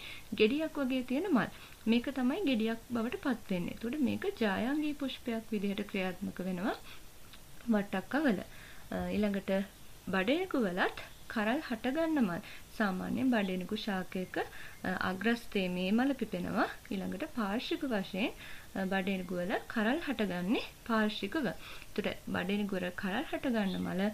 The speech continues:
ජායන්ගේ සහිත පුෂ්පයක් විදිහට අපිට දක්වන්න පුළුවන්. එතකොට මේවායේ වෙනස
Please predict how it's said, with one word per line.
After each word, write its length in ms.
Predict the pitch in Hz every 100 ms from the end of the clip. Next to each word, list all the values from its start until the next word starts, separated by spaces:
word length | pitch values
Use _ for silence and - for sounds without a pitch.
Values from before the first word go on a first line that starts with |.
| - - -
ජායන්ගේ 520 | 202 190 220 277 285
සහිත 340 | - 254 226 233
පුෂ්පයක් 520 | 226 220 - 196 196
විදිහට 360 | 180 180 190 302 - - - -
අපිට 300 | 190 185 -
දක්වන්න 640 | 269 202 - - 185 247
පුළුවන්. 360 | 330 220 170 175 -
එතකොට 260 | - 190
මේවායේ 460 | 202 190 180 180 185
වෙනස 320 | 180 226 311